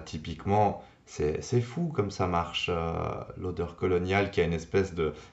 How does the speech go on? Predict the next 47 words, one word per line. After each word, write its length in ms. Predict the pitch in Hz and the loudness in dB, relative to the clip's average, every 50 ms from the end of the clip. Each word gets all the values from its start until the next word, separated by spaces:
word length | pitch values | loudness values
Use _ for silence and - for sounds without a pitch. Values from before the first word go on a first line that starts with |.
| - | -6
que 100 | - 95 | -2 -2
certains 300 | 92 - 95 - - 113 | 0 0 2 4 6 4
proposent 480 | 110 - - 101 92 - 107 113 113 98 | 4 4 2 2 2 4 4 4 4 6
des 100 | 98 90 | 6 4
modèles, 560 | 85 90 87 87 90 92 101 120 110 87 76 - - - - - - - | 6 6 4 6 6 6 6 6 6 4 2 0 -6 -12 -14 -12 -6 -4
où 80 | - | -2
en 20 | 87 | 2
fait, 120 | - 110 | 4 4
il 80 | - - | 4 4
y 40 | |
a 40 | 85 | 2
une 60 | 82 | 2
espèce 300 | 85 80 80 - 98 - | 0 0 0 2 0 2
de 120 | - 85 80 | 0 0 -4
démocratie, 1800 | 78 82 87 92 104 110 117 117 117 120 117 - - - - - 110 104 - - - - - - - - - - - 147 160 156 156 151 135 | -4 -2 0 4 6 6 8 8 8 6 6 2 -6 -4 0 2 2 2 0 -4 -14 -20 -18 -14 -12 -12 -8 -4 0 0 0 0 2 0 0
de, 360 | 113 98 95 95 98 95 - - - - | 2 2 2 2 2 0 -2 -4 -6 -6
une 60 | - | -6
espèce 260 | - - - - 98 | -6 -4 -4 -4 -4
de 100 | 92 90 - - - | -4 -6 -10 -12 -8
pseudo-vote 840 | - - 117 117 117 110 104 98 95 98 113 117 - - - - 98 | -2 2 4 6 6 6 6 4 4 6 8 8 8 6 2 -2 0
de 120 | 98 98 | 0 0
c'est 220 | - - 127 123 - | 2 6 4 4 6
quoi 280 | - - 143 139 143 | 6 6 8 8 8
l'odeur 600 | 131 117 113 107 113 113 117 120 117 113 - - | 8 6 4 4 6 6 6 6 6 4 0 0
coloniale 480 | - - 113 104 107 110 113 117 113 113 | 0 2 4 4 4 6 6 4 4 4
qu'on 160 | - 107 101 | 2 0 2
accepte, 560 | 104 104 101 - - - 131 131 113 - - | 2 2 0 0 0 2 2 2 2 -2 -6
et 20 | 98 | -4
puis 140 | - - 107 | 0 0 0
à 40 | |
partir 320 | 101 - 101 101 - 101 98 | 2 0 -2 0 0 -2 -2
de 60 | - | -2
quand 160 | - - 117 | 0 2 2
on 40 | 113 | 2
l'accepte 460 | 101 95 - - - 98 95 - - 98 | 2 2 0 0 0 0 0 0 0 -2
plus, 220 | - - 135 135 | 0 2 2 2
on 80 | 127 117 | 2 2
fait 140 | - - | 2 0
une 80 | 92 92 | 0 2
moyenne. 480 | 92 92 98 101 107 113 123 131 123 117 - - - - - - - - - - - | 2 2 2 2 4 4 4 2 2 0 -2 -8 -16 -18 -20 -20 -20 -20 -18 -14 -14
Je 80 | - | -10
trouvais 200 | - - 95 90 | -2 2 4 4
ça 200 | 87 - - 92 | 4 4 2 -2
fou, 220 | 92 - - - 165 156 | -2 0 0 4 6 6
mais 240 | 123 92 82 80 - - - - - - - | 6 6 4 0 -4 -10 -18 -20 -20 -16 -6
toutes 200 | - 127 117 113 | -2 0 2 4
les, 320 | 104 95 87 82 80 76 | 6 6 8 8 6 4